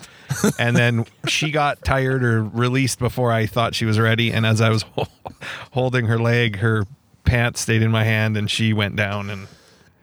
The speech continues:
Speaker 2: I
Speaker 1: Yeah.
Speaker 2: was really embarrassed. She was
Speaker 1: Yeah.
Speaker 2: like, "Oh, no big deal." But I was left standing there holding her
Speaker 1: Sounds like a
Speaker 2: pants.
Speaker 1: sitcom.
Speaker 2: <laughs> Yeah.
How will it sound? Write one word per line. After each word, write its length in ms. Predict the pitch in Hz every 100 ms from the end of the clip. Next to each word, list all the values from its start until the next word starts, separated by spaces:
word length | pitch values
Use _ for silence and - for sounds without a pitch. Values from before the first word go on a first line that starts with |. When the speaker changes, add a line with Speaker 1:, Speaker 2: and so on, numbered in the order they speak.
| _ _ _ _ 123
Speaker 2:
I 120 | 127
Speaker 1:
Yeah. 40 |
Speaker 2:
was 200 | 135 135
really 360 | 113 117 120 117
embarrassed. 480 | 104 98 95 104 -
She 120 | 147
was 120 | 160
Speaker 1:
Yeah. 80 | 151
Speaker 2:
like, 40 | 180 240
"Oh, 40 |
no 140 | 175 170
big 160 | 127 110
deal." 200 | 101 107
But 240 | 110 - _ _ _
I 120 | 117 110
was 140 | 107
left 380 | 107 95 - -
standing 380 | - 101 98 98
there 80 | 98
holding 260 | 95 95
her 60 | 95
Speaker 1:
Sounds 220 | - 151
like 100 | 139
a 80 | 117
Speaker 2:
pants. 80 | 175 -
Speaker 1:
sitcom. 920 | 135 113 - - - - - - -
Speaker 2:
<laughs> 60 |
Yeah. 160 | 107